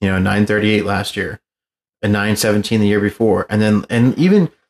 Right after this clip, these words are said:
in Buffalo, nine seventeen, nine fifteen, nine oh five, nine twenty-two. Or sorry, that was in the A H L. Nine thirty-five, nine seventeen, nine thirteen. Like,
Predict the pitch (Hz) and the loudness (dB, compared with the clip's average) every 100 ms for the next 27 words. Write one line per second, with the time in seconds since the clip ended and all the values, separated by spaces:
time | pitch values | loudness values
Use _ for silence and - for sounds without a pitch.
0 | - 143 127 139 160 110 - 117 107 104 | -2 0 2 0 0 -2 -2 -8 -6 -2
1 | 117 123 123 117 139 120 101 107 107 123 | 0 2 0 0 0 0 0 -2 -2 -4
2 | - 127 107 95 104 117 - 120 104 104 | -2 -2 0 0 -2 -2 -2 0 0 0
3 | 101 110 117 117 - 131 107 98 - - | -2 -2 0 0 0 0 0 -2 -8 -10
4 | 104 104 101 101 101 95 92 - _ 67 | -4 -2 0 0 0 -2 -6 -10 _ -8
5 | 95 95 92 92 - - _ - 113 123 | -6 -4 -6 -8 -10 -20 _ -4 -2 0
6 | 131 127 113 120 117 90 82 _ _ _ | 0 0 0 0 0 -2 -8 _ _ _
7 | _ _ _ - 104 110 113 123 117 113 | _ _ _ -6 -2 0 0 0 0 0
8 | 156 113 98 - _ _ 98 98 101 104 | 0 0 -4 -10 _ _ -8 -4 -2 0
9 | 127 135 135 90 - - _ 104 101 | 0 0 -2 -10 -12 -20 _ -4 -4